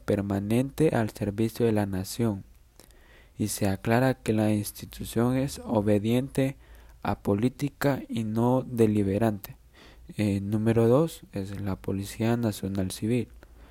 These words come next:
la P N C. Se, es despliegue de la P N C, se inició el primero de febrero de mil novecientos noventa y tres, el primer departamento donde se retiraron,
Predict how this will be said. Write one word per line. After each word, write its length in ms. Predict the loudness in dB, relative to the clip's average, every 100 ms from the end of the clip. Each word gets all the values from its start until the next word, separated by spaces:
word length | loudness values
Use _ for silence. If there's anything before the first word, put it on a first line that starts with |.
| -18 -8
la 140 | -6
P 160 | -4 -6
N 180 | -4 -2
C. 260 | 2 2 0 -16 -20 -20 -20 -20 -20 -20 -20 -20 -8
Se, 580 | -2 0 0 -4 -10 -20 -2
es 280 | 4 4 4
despliegue 540 | -2 -2 0 2 4
de 80 | 4
la 160 | 2 0
P 160 | -2
N 200 | -2 -2
C, 320 | -2 2 2 0 -8 -20 -20 -20 -20 -20 -20 -20 -20 -20 -14
se 240 | -4 0 2
inició 560 | 0 -2 -4 2 4
el 220 | 4 2 -4 -18 -6
primero 520 | -2 0 4 6 6
de 100 | 4
febrero 640 | 0 -4 2 4 6 6 4
de 140 | 2
mil 200 | 0 0
novecientos 600 | 2 2 0 -2 -6 -4
noventa 380 | -2 -2 -2 -4
y 60 | -6
tres, 440 | 2 2 2 -6 -18 -20 -20 -20 -20 -20 -20 -20 -6
el 180 | -4 -4
primer 380 | -4 2 4
departamento 960 | 4 2 0 0 -2 -2 0 -2 0 0
donde 260 | 2 0
se 180 | 0 0
retiraron, 880 | 0 0 0 2 4 2 0 -2